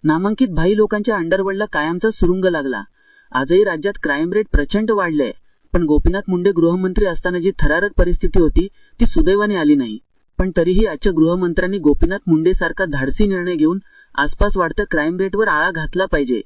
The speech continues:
अशीच एकूण लोकांचीही जनभावना असेल. बाकी तुम्हाला गोपीनाथ मुंडे यांच्या त्या निर्णयामुळे यांची उचलढळ करून नसतं, तर आज मुंबईची अवस्था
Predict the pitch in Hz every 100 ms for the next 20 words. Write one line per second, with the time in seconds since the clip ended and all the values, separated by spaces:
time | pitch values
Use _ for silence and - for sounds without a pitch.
0 | _ _ _ - - 208 190 208 185 147
1 | 175 175 196 185 165 175 165 165 165 143
2 | - 214 - _ _ _ - 160 233 214
3 | 214 233 175 165 - 226 214 208 226 220
4 | 190 226 226 196 214 202 196 190 180 202
5 | 170 160 214 170 196 196 190 196 175 208
6 | 185 160 139 147 - _ - 190 190 180
7 | 170 196 202 214 185 190